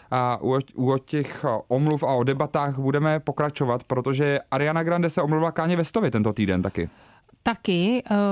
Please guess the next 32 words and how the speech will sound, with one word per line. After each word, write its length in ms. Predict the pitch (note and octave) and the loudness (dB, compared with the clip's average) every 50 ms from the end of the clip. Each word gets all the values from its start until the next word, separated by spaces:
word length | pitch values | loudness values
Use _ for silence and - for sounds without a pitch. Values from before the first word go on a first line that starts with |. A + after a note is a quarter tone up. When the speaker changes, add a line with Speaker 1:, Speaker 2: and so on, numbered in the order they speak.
| F#3+ - | -2 -2
Speaker 2:
Kanye 400 | - G#3 G#3 G#3+ G#3+ A3 A#3 A#3 | -2 0 0 2 2 2 2 2
West 340 | A#3 A#3 A#3 - - - | 2 0 0 -2 -2 0
měl 300 | A#3+ A#3 A#3 A3+ A3+ A3 | 2 2 4 4 4 4
jeden 340 | G#3 G#3 G#3 G#3+ A3 A3+ A#3 | 2 2 2 2 4 4 4
ze 100 | A3 G#3+ | 2 2
svých, 500 | G#3+ - A#3+ A#3 A3 G#3 G3+ - - - | 0 0 0 2 2 2 0 0 -2 0
eh, 300 | G#3 F#3+ F#3+ F#3 F#3 F3+ | 0 2 2 2 2 2
<laughs> 0 | |
meltdownů, 960 | F3+ F#3 F#3+ G3 G3 F#3+ F#3 G3 F#3+ F#3+ F#3+ F#3 F#3 F#3 F#3 F#3 G3 A3 B3 | 4 4 4 4 4 4 4 2 4 4 4 4 4 4 4 4 4 2 2
eh, 40 | G#3 F#3 G3+ G3 F#3+ G3 F#3+ F#3 | 2 2 2 2 2 2 0 0
už 300 | G#3 G3 - - - - G#3 | -2 -4 -4 -4 -4 -2 0
bych 160 | G3+ G#3 G#3+ | 2 2 2
řekla, 260 | - G3+ - - G3+ - | 0 0 0 0 2 4
<laughs> 80 | B3 A3 | 4 4
že 160 | G3+ G3+ G#3 | 4 2 2
jsme 360 | - - A3 A3 G#3+ G#3 G3+ | 2 2 2 2 4 4 2
na 80 | G3+ G3 | 2 2
nějaké 340 | G3+ G3 G3 G3 - A3 | 4 4 2 2 2 0
takové 260 | G3+ G#3 - A3 G#3+ G#3 | 0 0 0 0 0 0
tisícovce, 800 | - - F3+ - - F#3 - - F#3+ F3 - - - - F#3 F#3+ | 0 0 -2 0 -2 -4 -2 -2 -2 -2 -2 -2 0 0 2 2
dejme 280 | G3 F#3 F#3 F#3+ G3 | 4 4 4 4 2
tomu. 320 | - - G3 G3+ G3+ A3 B3+ - - - - - - - | 2 2 4 4 4 4 2 -2 -6 -16 -16 -14 -6 -2
Eh, 200 | G3 G3+ G#3 G3+ | 0 2 2 2
rapper 320 | G#3 B3 B3 C4+ C4+ C4+ B3+ | 2 0 0 0 0 0 0
Snoop, 340 | - - A3+ A3+ A3+ A3+ G#3+ G#3 - | 0 2 2 4 4 2 2 0 -2
Snoop 300 | - - - A3+ C4 B3 | -2 2 2 4 4 4
Dogg, 400 | A#3 G#3 A3+ A3+ A#3 - - - A3+ | 2 2 2 2 0 0 -2 -2 0
eh, 40 | A3 A3 A3 G#3+ G#3+ - - | 2 2 2 0 0 -2 -2
mu, 560 | G3 G3+ G3+ G3+ G3+ G#3+ A3+ A#3 A3+ G#3+ - - - _ _ _ - | 0 2 4 4 6 6 4 4 2 0 -2 -4 -10 _ _ _ -8
mm, 280 | A3 G3 F#3+ F#3 F#3 | -4 -2 0 0 2
dokonce 360 | F3+ G3 - A3+ A3+ - B3+ | 0 0 2 2 2 2 2
vzkázal, 640 | A#3 - - - A3 G3 F#3+ G3 G3 A3 A3 A3+ A#3+ | 0 -2 -2 0 0 0 0 0 2 2 2 2 0